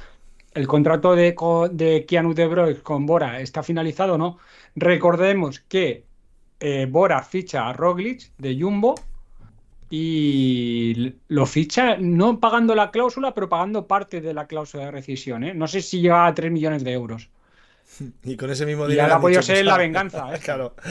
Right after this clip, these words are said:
Speaker 2: Ahora ya, dicen, eh, aquí en el artículo de, de Eurosport, que se ha actualizado de, de hace un rato, de hace una hora,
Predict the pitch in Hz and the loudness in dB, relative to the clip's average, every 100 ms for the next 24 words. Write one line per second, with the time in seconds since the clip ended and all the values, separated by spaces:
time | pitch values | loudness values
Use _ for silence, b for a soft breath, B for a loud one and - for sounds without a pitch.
0 | 175 151 151 156 151 B B B 147 170 | -10 -4 0 0 -2 B B B -6 -2
1 | 208 208 156 127 160 196 185 156 175 175 | -4 -2 -4 -4 -4 -2 -2 -2 -4 0
2 | 160 156 151 147 143 135 - 180 156 123 | 0 2 0 -2 -4 -6 -6 -6 -6 -8
3 | 135 135 131 127 135 127 123 123 120 120 | -8 -8 -8 -6 -6 -6 -6 -6 -6 -8
4 | 117 127 - 120 165 175 - 131 117 131 | -10 -12 -10 -6 -6 -8 -10 -12 -10 -10
5 | 123 123 120 127 160 | -8 -8 -8 -8 -8